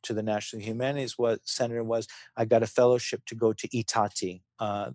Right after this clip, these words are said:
Harvard Center for Renaissance Studies in Florence.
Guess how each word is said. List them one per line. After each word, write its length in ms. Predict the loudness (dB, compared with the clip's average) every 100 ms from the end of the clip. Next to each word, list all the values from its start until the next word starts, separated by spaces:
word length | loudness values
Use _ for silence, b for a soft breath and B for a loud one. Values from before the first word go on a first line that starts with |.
| -6
Harvard 340 | 0 0 0
Center 300 | -4 -6 -6
for 140 | -6 -4
Renaissance 500 | -2 -4 -6 -6 -4
Studies 320 | -4 -4 -8
in 60 |
Florence. 500 | -14 -12 -12 -12 -14